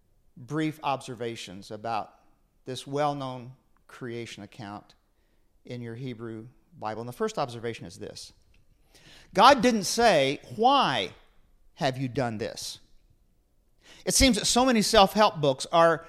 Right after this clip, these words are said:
consumed with why, not where.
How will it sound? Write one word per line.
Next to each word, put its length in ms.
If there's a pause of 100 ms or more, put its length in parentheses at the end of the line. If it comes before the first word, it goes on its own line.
(160)
consumed 680
with 380
why, 320
not 320 (260)
where. 440